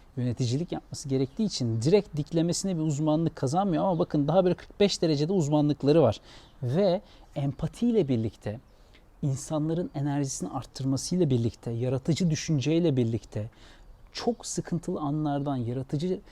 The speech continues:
çözümlerle çıkmayı bilmesiyle birlikte kendisini çok rahat farklı alanlara kaydırabiliyor. İşte bu da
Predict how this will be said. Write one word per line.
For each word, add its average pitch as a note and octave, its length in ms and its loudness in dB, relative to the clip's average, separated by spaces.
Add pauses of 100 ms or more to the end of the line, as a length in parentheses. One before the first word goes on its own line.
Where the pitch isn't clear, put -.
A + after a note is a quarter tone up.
(240)
çözümlerle D3+ 640 0
çıkmayı C#3+ 520 -2
bilmesiyle C3+ 560 0
birlikte A2+ 300 -2
kendisini G3 600 -4
çok - 300 -8
rahat F3+ 260 -2
farklı - 460 -2
alanlara D3+ 540 0
kaydırabiliyor. C#3+ 800 4 (380)
İşte - 300 -2
bu G3 140 0
da - 120 -2